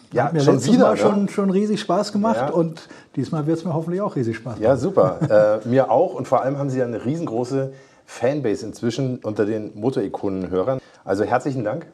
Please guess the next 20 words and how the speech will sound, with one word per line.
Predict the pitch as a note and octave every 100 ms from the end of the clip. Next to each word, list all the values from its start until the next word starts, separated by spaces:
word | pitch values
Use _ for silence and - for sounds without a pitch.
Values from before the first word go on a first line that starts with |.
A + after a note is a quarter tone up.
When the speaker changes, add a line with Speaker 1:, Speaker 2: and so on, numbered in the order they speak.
| _ _ _ _ _ _ _
Speaker 1:
dass | - G2
Sie | A2
sich | A#2
erneut | G2 G#2
die | G#2
Zeit | - A2+ C#3+
nehmen | C#3+ C3
und | G2+
mit | G#2+ -
mir | A#2 C#3 C#3 C3+ - _ -
nach | F#2+ G2+ A#2
dem | - B2+ G#2+
Porsche | A#2 B2+
Carrera | - G2+ G2 F#2+
G | F#2+
T | F#2+ G2 A#2
über | B2+ B2+ -
ein | F#2+ F2
weiteres | F2 B2 A#2 -
der | G2 F#2+